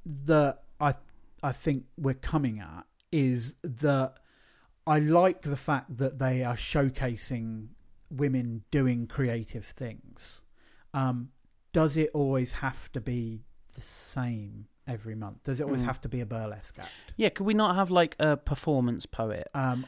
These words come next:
Speaker 1: I,
Speaker 2: Um, a
Speaker 1: it,
Speaker 2: comedian?
Speaker 1: Yeah, this,
Speaker 2: Um,
Speaker 1: this whole thing has, has come from Lucha Britannia,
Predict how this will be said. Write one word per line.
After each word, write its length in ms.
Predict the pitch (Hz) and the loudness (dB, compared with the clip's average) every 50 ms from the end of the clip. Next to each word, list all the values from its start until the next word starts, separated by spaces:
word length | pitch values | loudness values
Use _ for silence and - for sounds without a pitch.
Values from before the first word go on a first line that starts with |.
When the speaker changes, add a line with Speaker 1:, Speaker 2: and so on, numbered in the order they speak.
| - - | -6 -4
Speaker 1:
I, 400 | 170 180 175 127 127 127 127 127 | -2 -2 0 2 2 4 4 4
Speaker 2:
Um, 320 | 127 123 123 123 - 175 - | 4 2 0 0 -2 -4 -6
a 20 | 139 | -6
Speaker 1:
it, 60 | 135 - 262 | -2 2 4
Speaker 2:
comedian? 800 | 156 156 156 151 147 139 127 123 120 117 117 110 110 113 110 254 | 6 6 8 6 6 4 4 2 0 0 0 -2 -2 0 4 6
Speaker 1:
Yeah, 160 | 269 208 156 131 | 6 6 8 8
this, 120 | 131 131 | 6 6
Speaker 2:
Um, 160 | - 254 254 247 | 6 6 4 4
Speaker 1:
this 160 | - - - - | 2 2 2 4
whole 140 | 240 233 | 4 4
thing 220 | 226 - 226 214 190 | 4 4 2 2 2
has, 160 | 180 143 - - | 0 -2 -2 -2
has 100 | 175 - | -2 -2
come 200 | - - 180 156 143 | 0 0 0 0 2
from 80 | 160 170 | 0 0
Lucha 160 | 190 185 - | 0 0 -2
Britannia, 560 | 143 147 - 147 143 131 120 117 113 110 | -2 0 2 2 2 2 2 0 -2 -4